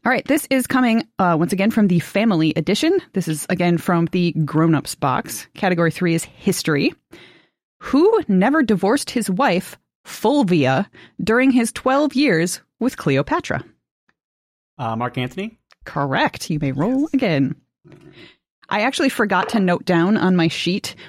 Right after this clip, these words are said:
Speaker 1: which color cards are from the grown-ups box and which color cards are from the kids box. So I was, like, desperately thinking, "Oh, please tell me that the turquoise color is from the grown-ups box."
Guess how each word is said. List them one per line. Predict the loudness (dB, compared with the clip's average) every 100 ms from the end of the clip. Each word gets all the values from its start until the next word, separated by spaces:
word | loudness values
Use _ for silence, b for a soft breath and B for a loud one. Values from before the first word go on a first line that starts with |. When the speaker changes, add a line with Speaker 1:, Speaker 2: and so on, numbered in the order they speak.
| B
Speaker 1:
which | 0 0 -2 -6
color | -2 2 2 0
cards | 0 0 2 2
are | 0
from | 0 0 2
the |
grown-ups | 2 0 0 0
box | -2 -2 -4 -2
and | 0
which | 0 0
color | -2 0
cards | 0 0 0
are | -2
from | -2
the | -4
kids | -4 -6 -2
box. | -2 -2 -4 -12 -12 B -6
So | -2
I | 0 0
was, | 0 0
like, | -4 -4 B -10 -2
desperately | -2 0 -2 0
thinking, | 0 0 2 0 0
"Oh, | -2
please | 0 0 2 2 -2 -6
tell | -2 0
me | 0
that | 0
the | -2
turquoise | -2 -2 0 0 0
color | -2 0 0
is | 0 -4 0
from | 0
the | 0
grown-ups | 0 -2 -2 -2
box." | 0 0 -4